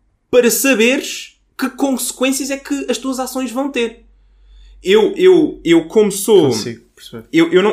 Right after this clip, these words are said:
Speaker 1: eu não sei porque é que eu sou assim, mas, mas, mas pronto, eu, eu tenho a tendência para sempre que possível tentar ter princípios o mais, hum, o mais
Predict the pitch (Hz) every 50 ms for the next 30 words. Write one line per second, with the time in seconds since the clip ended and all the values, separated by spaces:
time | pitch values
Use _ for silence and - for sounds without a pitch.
0 | - 196 196 202 202 - - - - - 180 - 160 - - 147 135 - 156 160
1 | 170 135 107 101 - - - 107 110 107 101 - - - 107 110 - - 104 95
2 | - 107 - - 123 127 147 143 143 139 139 156 139 131 127 143 143 - - 156
3 | 147 - 147 139 139 - 156 143 - - _ - - - 160 143 135 135 135 143
4 | 131 127 143 139 135 139 135 127 127 127 _ _ _ _ _ - _ _ _ _
5 | _ _ _ _ - - - - 175 165 165 160 160 156 156 151 151 - - -
6 | - - - - - - 90 - 190 185 185 - - 226 214 - 214 214 214 214
7 | 196 - - - - - - - 160 165 170 170 175 175 175 170 165 165 160 156
8 | - - - - 131 135 131 127 123 120 120 117 113 113 110 107 107 110 _ _
9 | _ _ _ _ _ _ _ - - - _ - 147 147 160 170 185 190 180 180
10 | - - - _